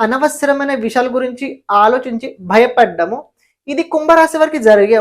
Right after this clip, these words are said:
ఉంటది, కుంభరాశి వారికి జరిగే ఉంటది. టూ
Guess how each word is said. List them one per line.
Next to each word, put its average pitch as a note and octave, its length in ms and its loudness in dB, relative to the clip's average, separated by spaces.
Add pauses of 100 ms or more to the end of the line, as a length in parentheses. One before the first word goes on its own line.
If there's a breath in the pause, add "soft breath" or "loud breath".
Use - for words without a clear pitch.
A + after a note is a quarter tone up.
(120)
ఉంటది, D#3+ 640 -14 (380)
కుంభరాశి G#3+ 440 2
వారికి G3 180 -6 (180)
జరిగే G3 300 0 (120)
ఉంటది. D#3 300 -18 (1600)
టూ D#4 100 2